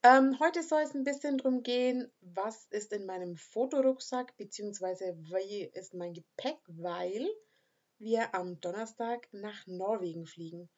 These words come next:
Und zwar auf die Lofoten, ja, um dort die Landschaft zu fotografieren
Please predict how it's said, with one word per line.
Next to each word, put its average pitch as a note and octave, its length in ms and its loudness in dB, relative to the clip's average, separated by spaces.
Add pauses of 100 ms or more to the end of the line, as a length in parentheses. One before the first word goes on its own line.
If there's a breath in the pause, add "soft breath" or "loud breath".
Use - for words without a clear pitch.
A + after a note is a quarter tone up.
(480)
Und G#3 220 -6
zwar F#3+ 360 -6
auf F3+ 180 0
die - 160 -14
Lofoten, F#3+ 720 -4 (640 soft breath)
ja, G3 220 0
um F#3 260 -4
dort F#3 340 -4
die F#3 120 -8
Landschaft C4+ 480 -6
zu D4 80 -14
fotografieren C4+ 960 -2